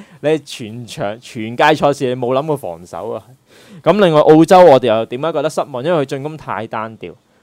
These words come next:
佢淨係得傳中，就唔會話有 cutback 喎。佢淨係斬遠處嘅啫喎，衰得佢。近處都冇話搶點喎。佢真係好悶嘅，睇澳洲波，即係佢有好多射門啦，當然射成廿幾三十個波一場波可以。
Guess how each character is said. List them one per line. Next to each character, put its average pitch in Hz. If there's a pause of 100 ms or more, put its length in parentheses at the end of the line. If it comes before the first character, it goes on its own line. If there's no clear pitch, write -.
(120)
佢 156
淨 147
係 143
得 185
傳 95
中， 147 (320)
就 131
唔 127
會 127
話 120
有 120
cutback 139
喎。 101 (340)
佢 175
淨 151
係 -
斬 143
遠 120
處 113
嘅 110
啫 113
喎， 107
衰 123
得 117
佢。 85 (380)
近 131
處 143
都 165
冇 160
話 120
搶 117
點 95
喎。 95 (300)
佢 151
真 196
係 -
好 131
悶 131
嘅， 104
睇 123
澳 117
洲 107
波， 107 (200)
即 254
係 220
佢 139
有 135
好 131
多 156
射 107
門 90
啦， 120
當 135
然 101
射 95
成 92
廿 95
幾 104
三 117
十 104
個 98
波 120
一 -
場 90
波 101
可 101
以。 95